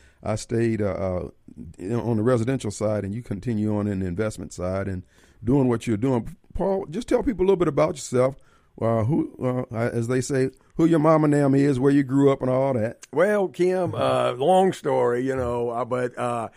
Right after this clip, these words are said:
Speaker 2: I'm a, <clears throat> actually born in New Orleans,
Speaker 1: Mm-hmm.
Speaker 2: but, uh, I call myself a Jacksonian. I've been up, I've been here for, for, for fifty something years. So,
Speaker 1: Mm-hmm.
Speaker 2: um, but I've been in real estate for forty, forty years of those,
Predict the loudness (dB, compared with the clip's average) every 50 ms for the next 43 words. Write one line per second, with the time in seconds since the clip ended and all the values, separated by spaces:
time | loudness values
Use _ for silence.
0 | -18 -20 -20 -20 -20 -18 -10 -6 -6 -4 -2 -2 -4 -4 -6 -10 -14 -20 -20 -18
1 | -6 -2 -2 0 0 -2 -4 -2 0 0 0 0 0 -2 -2 0 2 4 4 4
2 | 2 0 0 0 2 4 4 4 4 4 0 -2 -6 -8 -6 -4 -2 -2 -2 -2
3 | -4 -4 -6 -6 -4 -4 -4 -6 -8 -4 -2 -2 -2 -2 -2 -6 -8 -6 -8 -8
4 | -8 -8 -10 -8 -8 -8 -8 -10 -10 -10 -10 -8 -8 -8 -8 -8 -10 -10 -10 -10
5 | -10 -10 -10 -10 -10 -12 -14 _ _ _ -20 -16 -14 -14 -12 -10 -10 -10 -10 -10
6 | -10 -10 -10 -12 -12 -12 -12 -10 -10 -10 -12 -14 -14 -12 -10 -10 -12 -14 _ _
7 | _ _ _ _ _ _ -12 -12 -8 -8 -8 -8 -8 -10 -12 -10 -10 -10 -10 -10
8 | -12 -10 -8 -8 -8 -8 -8 -8 -10 -12 -12 -10 -6 -4 -4 -4 -4 -4 -6 -8
9 | -10 -10 -10 -10 -10 -10 -12 -12 -14 -16 -18 -20 -20 -10 -4 0 2 2 4 4
10 | 6 6 6 6 6 4 4 4 4 2 2 0 0 0 0 0 0 -2 -6 -10
11 | -8 -6 -4 -2 0 0 0 0 0 -2 -2 -4 -6 -6 -4 -2 -2 -2 -2 -2
12 | -2 -4 -4 -6 -8 -10 -10 -6 -4 -2 -2 0 0 0 -2 -2 -6 -10 -10 -8
13 | -8 -8 -8 -8 -8 -10 -10 -12 -14